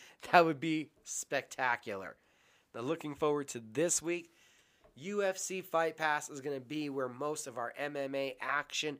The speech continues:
is going on, and it starts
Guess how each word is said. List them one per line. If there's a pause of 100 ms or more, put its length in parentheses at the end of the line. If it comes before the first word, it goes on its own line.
(340)
is
going (220)
on, (320)
and
it
starts